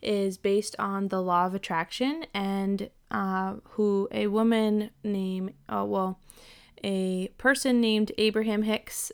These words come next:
Um, her name is Esther Hicks, but she talks about channeling, uh, who she calls they, and they name themselves Abraham. If you search for a podcast or on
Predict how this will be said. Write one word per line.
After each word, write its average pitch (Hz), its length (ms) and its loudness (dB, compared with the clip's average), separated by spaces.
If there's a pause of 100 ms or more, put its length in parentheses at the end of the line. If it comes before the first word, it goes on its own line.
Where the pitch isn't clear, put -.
Um, 190 640 -2 (720)
her 269 140 4
name 254 200 4
is 214 120 0
Esther 240 300 2
Hicks, 233 320 0
but 202 280 -2
she 208 240 0
talks 190 280 -6
about 185 200 -4
channeling, 196 640 -2 (420)
uh, 190 200 -2
who 202 220 2
she 202 140 -6
calls 180 340 -4
they, 262 520 4
and 196 200 -2
they 190 400 -2
name 196 400 0
themselves 185 520 -4
Abraham. 214 600 2 (340)
If 196 160 -4
you 196 400 0 (240)
search - 480 2
for 202 280 0
a 196 60 2
podcast 196 680 -2
or 180 240 0
on 185 360 -2